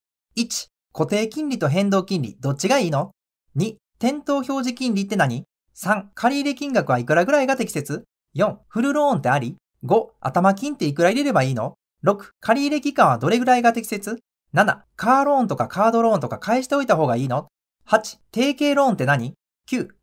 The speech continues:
どこの銀行で借りるのがおすすめ？十、住宅ローンの複数申し込みはあり？十一、元利均等返済と元金均等返済ってどっちがいいの？十二、ボーナス返済ってあり？十三、ペアローンってあり？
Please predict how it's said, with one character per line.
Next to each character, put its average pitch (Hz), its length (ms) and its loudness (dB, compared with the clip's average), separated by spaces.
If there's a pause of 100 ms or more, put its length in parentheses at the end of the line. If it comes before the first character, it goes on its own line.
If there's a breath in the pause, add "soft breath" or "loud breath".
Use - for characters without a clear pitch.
ど 160 140 -2
こ 285 120 0
の 277 100 0
銀 277 220 -6
行 269 120 0
で 254 80 0
借 247 180 0
り 247 40 0
る 247 80 0
の 233 80 2
が 233 100 6
お 147 60 2
す - 80 -6
す 127 80 -6
め？ 131 160 -4 (320)
十、 185 280 -6 (120)
住 147 200 0
宅 214 220 4
ロ 294 120 6
ー - 20 4
ン 233 40 2
の 147 80 2
複 202 200 -2
数 247 160 -4
申 240 200 2
し - 60 -6
込 196 120 -2
み 247 100 0
は 165 100 6
あ 139 80 4
り？ 120 160 -8 (240)
十 196 240 0
一、 - 260 -6 (140)
元 240 240 4
利 208 120 0
均 202 220 -4
等 202 160 2
返 196 220 0
済 131 160 0
と 117 100 -6
元 226 240 4
金 165 220 -4
均 180 180 -2
等 185 180 0
返 175 180 0
済 127 160 -2
っ - 20 -10
て 113 120 -10
ど 226 100 -6
っ - 20 -8
ち - 140 -4
が 240 100 4
い 180 100 0
い - 20 -4
の？ 135 220 -4 (200)
十 220 240 -2
二、 175 280 -4
ボ 170 220 2
ー - 20 2
ナ 277 120 4
ス 285 100 0
返 269 220 0
済 160 160 4
っ 135 60 -2
て 135 60 0
あ 139 80 4
り？ 135 220 -4 (180)
十 220 240 -2
三、 143 240 0 (120)
ペ 214 140 2
ア 277 100 6
ロ 294 120 4
ー 254 60 2
ン - 20 0
っ - 40 -2
て 139 80 4
あ 131 80 6
り？ 120 140 -6